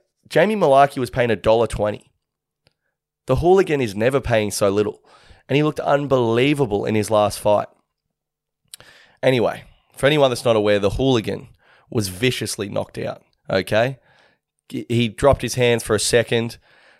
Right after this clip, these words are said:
This guy from Tajikistan, like I said, I wasn't aware it was a real country, but my God, they're real, okay? Ask Jamie Malarkey's chin how,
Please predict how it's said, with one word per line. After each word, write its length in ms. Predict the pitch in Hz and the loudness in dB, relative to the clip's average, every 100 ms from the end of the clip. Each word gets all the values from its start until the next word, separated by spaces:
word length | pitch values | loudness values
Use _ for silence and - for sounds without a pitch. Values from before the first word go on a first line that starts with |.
| _ | _
This 220 | 131 135 | -4 -2
guy 200 | - 127 | 2 2
from 220 | 123 120 107 | 2 -2 -4
Tajikistan, 960 | 117 107 117 123 117 - 104 104 113 - _ _ _ _ _ _ _ _ - | -6 -2 -2 -2 -4 -2 -2 -2 -8 -18 _ _ _ _ _ _ _ _ 0
like 220 | 123 139 | 2 2
I 60 | 110 | 0
said, 260 | - 117 | 2 4
I 80 | 113 | 4
wasn't 300 | 147 131 117 | 4 0 0
aware 180 | 110 110 | 4 4
it 80 | 110 | 2
was 120 | 98 | -2
a 60 | |
real 180 | 98 110 | 0 0
country, 380 | - 113 113 104 | 2 0 -2 -6
but 160 | - 110 | -10 0
my 220 | 117 113 | 2 2
God, 420 | 117 117 107 - _ _ _ _ _ _ _ _ | 2 2 2 -2 _ _ _ _ _ _ _ _
they're 220 | 127 123 | 0 2
real, 480 | 110 113 113 92 85 - | 4 4 2 0 -4 -2
okay? 500 | 104 98 107 120 139 _ _ - | -2 2 2 2 -2 _ _ 2
Ask 320 | 131 135 - | 2 2 -2
Jamie 280 | - 127 131 | -2 0 2
Malarkey's 540 | 110 110 117 - 104 | 2 4 4 0 -10
chin 400 | - - 120 98 - _ _ _ | -6 -4 -2 -4 -14 _ _ _
how, 360 | - 117 104 | 0 2 2